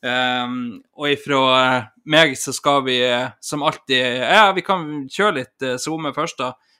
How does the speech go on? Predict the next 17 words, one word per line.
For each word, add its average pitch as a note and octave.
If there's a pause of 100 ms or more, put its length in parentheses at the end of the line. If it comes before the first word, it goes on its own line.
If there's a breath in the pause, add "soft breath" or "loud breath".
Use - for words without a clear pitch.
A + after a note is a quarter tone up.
(100)
Følg C#3+
oss C#3+
på C3
Twitter C#3
på B2
Podda, B2+
eh, B2+
Arsenal, E3+
følg C#3+
oss C#3
på, C#3 (100)
eh, C3
Facebook E3+ (120)
på D3+
Arsenal D3+
Station D3
Pod, D#3